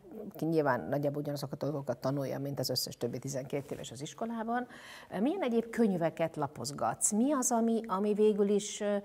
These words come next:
hogy mondjam, ezeket a, hogy mondod, ezeket az inspiratív gondolatokat megindítja benned? Mit nézel? Mi az, ami, ami, ö, úgy kikívánkozik, hogy na, ez annyira tetszett ez a forma,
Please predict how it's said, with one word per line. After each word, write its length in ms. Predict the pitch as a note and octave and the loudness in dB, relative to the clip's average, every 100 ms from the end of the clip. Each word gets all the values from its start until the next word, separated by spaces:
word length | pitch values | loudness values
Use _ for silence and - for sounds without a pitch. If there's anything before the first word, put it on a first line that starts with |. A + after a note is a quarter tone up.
| - - - - | -6 -18 -18 -2
hogy 180 | G#3+ | 0
mondjam, 280 | F#3+ E3+ E3 | 2 0 0
ezeket 380 | F3 F3+ F#3 F3+ | 0 2 2 6
a, 100 | F3+ | 4
hogy 200 | F3 F3+ | 6 2
mondod, 400 | F#3+ F#3 E3+ E3 | 4 4 4 2
ezeket 340 | D#3 E3+ E3+ | 2 0 0
az 80 | F3 | 2
inspiratív 640 | F3 G3+ - E3+ D#3+ D#3 D3+ | 4 2 2 2 2 -2 -4
gondolatokat 600 | F3 F3 E3 E3 E3 E3+ | -4 0 -2 -2 -6 0
megindítja 680 | G3 D3+ C#3+ C3 C#3 - | 0 2 0 -2 -4 -4
benned? 400 | C3 C3+ D3 D3+ | -4 -4 -4 0
Mit 200 | G#3 G#3+ | 2 2
nézel? 720 | A3+ A3+ F#3 C#3 - D3+ D3+ D#3+ | 4 4 4 0 -2 -4 -4 -2
Mi 160 | G#3 A3 | 0 2
az, 180 | G3 G#3+ | 4 4
ami, 300 | G#3 G#3 G#3+ - - | 2 2 -2 -6 -10
ami, 400 | - G3 G#3+ G#3 G#3 - | 0 2 4 2 -2 -6
ö, 300 | C#3+ E3 E3 | -2 0 2
úgy 220 | D#3 G#3 | 2 0
kikívánkozik, 880 | - C4+ - G#3 E3 C3+ D3 D3+ D#3 | 2 0 2 2 2 2 0 -2 0
hogy 140 | E3+ D#3+ | 0 0
na, 80 | - | -2
ez 200 | F3+ - | -2 0
annyira 380 | - G#3+ G3 E3 - | 0 2 2 0 0
tetszett 420 | E3 - D#3+ E3 | -4 0 -2 0
ez 120 | D3+ | -4
a 60 | C#3 | -4
forma, 640 | - D3 C#3+ D3+ C#3+ | -2 2 2 4 4